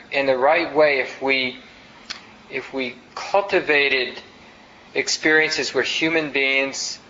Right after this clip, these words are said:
were in nature, on the shore, looking over a desert, off the side of a mountain, but just where there was a, a lot of the absence of fixed minds.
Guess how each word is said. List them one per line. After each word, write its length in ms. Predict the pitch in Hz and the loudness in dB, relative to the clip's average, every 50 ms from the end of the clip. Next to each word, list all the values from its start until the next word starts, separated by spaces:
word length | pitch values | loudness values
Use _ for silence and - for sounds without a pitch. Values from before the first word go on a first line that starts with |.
| - - | -14 -4
were 140 | - 131 143 | 0 0 0
in 340 | 143 151 151 156 156 151 139 | 2 2 0 0 0 -2 -2
nature, 580 | 135 135 139 143 - - - - 120 104 98 95 - - - - - - | 0 0 -2 -2 -2 -2 -2 0 0 -2 -2 -6 -12 -18 -20 -14 -4 2
on 260 | 120 123 127 131 135 | 4 4 4 4 2
the 60 | 131 | 0
shore, 800 | - - - - 143 127 123 123 123 123 123 123 123 120 120 123 - - | 0 0 0 0 2 4 4 6 6 6 6 6 6 4 2 0 -4 -4
looking 280 | 127 131 - - 135 123 | -4 -4 -2 -2 2 2
over 280 | 123 123 120 127 127 | 4 4 4 4 2
a 120 | 123 120 - | 2 2 2
desert, 760 | 131 123 123 123 - 131 123 120 117 117 117 117 - - - - - - - | 2 2 2 2 2 2 4 4 4 4 2 0 -4 -12 -16 -18 -16 -6 0
off 220 | 131 123 120 120 - | 0 0 0 0 -2
the 160 | 127 120 113 | -4 -4 -4
side 280 | - - 135 123 117 120 | -2 2 2 4 4 4
of 80 | 123 | 2
a 60 | 127 120 | 0 0
mountain, 720 | 120 120 117 120 120 117 123 123 117 117 117 113 113 113 113 - - - - - - - - - - - - - - - - - - - - - - - - - | 2 2 4 4 4 2 2 -2 -4 -4 -4 -4 -6 -8 -12 -18 -20 -20 -20 -20 -20 -20 -20 -20 -20 -20 -20 -20 -20 -20 -20 -20 -20 -20 -20 -20 -20 -16 -6 -4
but 120 | 139 139 | -4 -2
just 280 | - 196 202 196 - - | 0 0 -2 -2 0 2
where 120 | 202 180 156 | 2 4 4
there 140 | 160 151 135 | 4 2 4
was 320 | 139 147 147 143 - - | 4 4 4 4 2 2
a, 40 | 156 | 4
a 400 | 135 131 127 139 - - 131 131 | 4 6 6 4 2 2 0 0
lot 340 | 123 127 131 127 135 143 143 | 4 4 4 6 6 6 4
of 400 | 143 135 131 131 131 - - - - - - - - - - - - - - - - - - - - - | 4 4 2 2 0 -6 -12 -16 -20 -20 -20 -20 -20 -20 -20 -20 -20 -20 -20 -20 -20 -20 -20 -20 -16 -8
the 160 | 127 135 143 - | -6 -4 -4 -2
absence 640 | - 131 135 139 151 151 - - - 139 - - 135 | 0 2 2 2 2 2 0 -2 -4 -4 -6 -4 -6
of 80 | 117 - | -6 -6
fixed 680 | - - - - 147 139 135 - - - - - - - - - - | -8 -12 -4 0 2 2 2 0 -4 -8 -8 -12 -18 -18 -20 -14 -4
minds. 800 | 123 120 117 113 113 104 95 90 90 - - - - - - | 0 2 2 4 2 0 -2 -6 -10 -10 -8 -8 -8 -8 -10